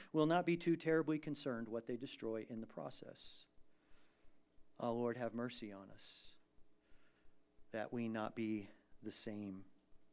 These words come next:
Lament, Lord, the wicked destroy with their speech, and then comes the request.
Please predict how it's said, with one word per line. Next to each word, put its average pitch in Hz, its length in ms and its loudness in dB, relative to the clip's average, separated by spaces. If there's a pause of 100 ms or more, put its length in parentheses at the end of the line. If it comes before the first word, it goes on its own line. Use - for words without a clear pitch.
(1200)
Lament, 147 460 12
Lord, 147 200 12
the 139 40 8
wicked 143 260 8
destroy 143 440 6
with 131 140 0
their 131 120 6
speech, 147 420 6
and 139 120 6
then 151 200 6
comes 151 360 2
the 160 100 0
request. 147 800 0